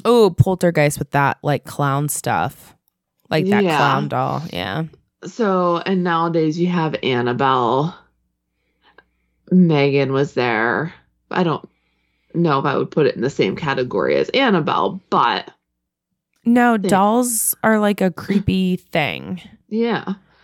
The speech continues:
Speaker 2: So I could see this movie disturbing some people who are uncomfortable with dolls.
Speaker 1: Yeah. Yeah, for sure.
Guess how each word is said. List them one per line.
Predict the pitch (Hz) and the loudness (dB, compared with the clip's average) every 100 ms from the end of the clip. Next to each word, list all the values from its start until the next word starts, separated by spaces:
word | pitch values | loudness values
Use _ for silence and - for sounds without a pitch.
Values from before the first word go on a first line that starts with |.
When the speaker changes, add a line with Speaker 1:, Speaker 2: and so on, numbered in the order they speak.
| _ _ | _ _
Speaker 2:
So | - 196 | -2 0
I | |
could | 175 208 | 2 0
see | 202 226 | 0 0
this | 202 202 | 0 0
movie | 170 156 | 0 0
disturbing | 143 151 - 131 139 156 | -2 -4 0 0 0 -4
some | - 156 | -2 -2
people | - 131 131 143 | -2 -2 2 2
who | 170 143 | 2 0
are | 156 | 0
uncomfortable | 151 - - - 170 - | -4 -6 -6 -4 -2 0
with | - 202 | 0 -2
dolls. | - - 220 - _ _ | -2 -4 -4 -10 _ _
Speaker 1:
Yeah. | - - 62 - - _ _ _ _ _ _ _ _ - | -8 -6 -8 -12 -20 _ _ _ _ _ _ _ _ -4
Yeah, | 185 156 | 0 0
for | 139 160 | -2 -8
sure. | 160 110 82 | -6 -4 -4